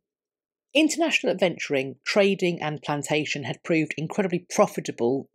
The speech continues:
for the early adopters like Spain and Portugal. Indeed, evidence of just how quick off the mark these nations had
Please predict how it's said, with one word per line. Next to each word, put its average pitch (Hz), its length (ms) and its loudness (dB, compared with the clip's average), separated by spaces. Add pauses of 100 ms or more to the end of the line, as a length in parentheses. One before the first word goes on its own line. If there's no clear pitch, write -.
(120)
for 143 280 2
the - 160 -2
early 165 320 2
adopters - 540 -4
like - 180 -2
Spain 135 380 -2
and 120 140 -8
Portugal. - 580 -4 (800)
Indeed, 202 380 6 (160)
evidence 233 380 4
of 185 100 0 (140)
just 254 560 4
how 220 160 2
quick 233 180 0
off 175 120 -12
the 185 60 -6
mark 170 360 2
these 170 260 0
nations 160 340 -2
had - 120 -10